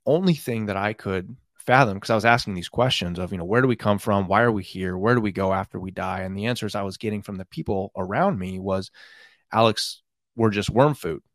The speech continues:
right? Like, eh, this is just life, man. Like, you live, you die. That's just what happens." And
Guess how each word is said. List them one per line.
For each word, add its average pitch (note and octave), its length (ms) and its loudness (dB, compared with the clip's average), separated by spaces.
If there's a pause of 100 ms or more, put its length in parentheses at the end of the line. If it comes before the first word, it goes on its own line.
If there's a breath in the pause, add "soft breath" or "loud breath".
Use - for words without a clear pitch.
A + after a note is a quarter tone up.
(380)
right? G#2+ 280 -4
Like, F#2 240 -8
eh, G#2+ 120 -4
this - 200 -4
is F3+ 80 -4
just D#3 180 -4
life, B2+ 260 2
man. F#2 200 -6
Like, G2+ 160 -4
you F#2+ 80 -6
live, C3 240 0
you F2+ 40 -8
die. A2+ 300 2
That's G2 160 -4
just - 160 -8
what - 80 -12
happens." A2 400 -4 (760 soft breath)
And A#2 260 0